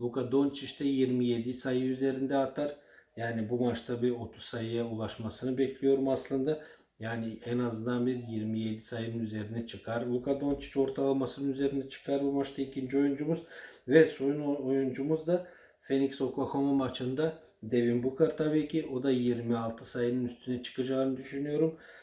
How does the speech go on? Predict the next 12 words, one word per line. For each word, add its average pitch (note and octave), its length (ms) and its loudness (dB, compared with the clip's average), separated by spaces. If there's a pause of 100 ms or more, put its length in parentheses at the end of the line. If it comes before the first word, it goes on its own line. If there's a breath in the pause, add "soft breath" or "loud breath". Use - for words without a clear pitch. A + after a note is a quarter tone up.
(240 loud breath)
Geçen A#2 400 0
maçta A#2 340 -4
kırk G#2+ 240 -8
beş B2 140 0
sayı C3+ 320 2
attı. C3 300 -2
Şimdi A#2 280 -6
kırk G#2 220 -8
beş A#2+ 140 -4
sayı A#2 280 -4
atmaz A#2+ 460 -4
belki. B2+ 480 -2